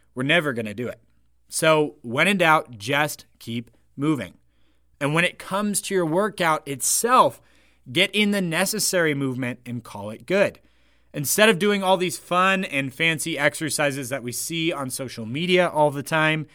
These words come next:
bring it back to the basics. Make sure that every workout has these four movements. A squat, so something like a squat, a sumo squat, or a lunge.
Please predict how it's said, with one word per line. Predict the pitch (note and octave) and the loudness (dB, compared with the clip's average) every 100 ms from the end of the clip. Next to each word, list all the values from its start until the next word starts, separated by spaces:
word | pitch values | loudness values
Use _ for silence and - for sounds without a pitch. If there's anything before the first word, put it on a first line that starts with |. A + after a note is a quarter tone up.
| _ _ _ - | _ _ _ -8
bring | B2+ C#3+ D#3 | -4 -2 -4
it | E3+ C#3 | -6 -10
back | A2+ B2 C3 C3 - | -8 -4 -4 -6 -14
to | - A2+ A2+ | -10 -8 -6
the | A2+ | -8
basics. | G#2+ C3+ C3 G#2+ - - - _ _ _ _ _ | -4 -4 -4 -8 -12 -16 -18 _ _ _ _ _
Make | B2+ F3 F#3 | 4 4 4
sure | F#3+ F#3 | 0 2
that | E3 - | 0 0
every | C#3 F#3 A#3+ | 0 2 2
workout | G#3+ F3+ - C#3 C3 | 2 2 4 0 0
has | - - D3+ D3 A#2+ | -4 -2 0 0 -2
these | D3+ D3 | -2 -4
four | - D3 C#3 D3 D3+ C#3+ - | -6 -6 -2 0 0 -2 -10
movements. | C3 A#2+ F#2+ - - - _ _ _ _ | -6 -6 -8 -16 -18 -20 _ _ _ _
A | F#2 | -12
squat, | - - C#3 F3 G#3+ - - _ _ _ - | -8 -6 2 4 4 2 -20 _ _ _ -18
so | F#2 | -12
something | F#2 A#2+ A2 A#2 | -8 -6 -6 -6
like | G#2+ F2 | -6 -8
a | |
squat, | E2 - F3 F3 E3+ _ _ | -10 -4 2 4 2 _ _
a | |
sumo | G#2+ - D3+ C#3 | -14 -8 -6 -6
squat, | - - C#3 C3+ C#3 | -6 -4 -2 -2 -4
or | G2+ | -10
a | F2+ | -12
lunge. | G#2 E3 G3 F#3+ F#3 - | -2 2 2 0 -4 -10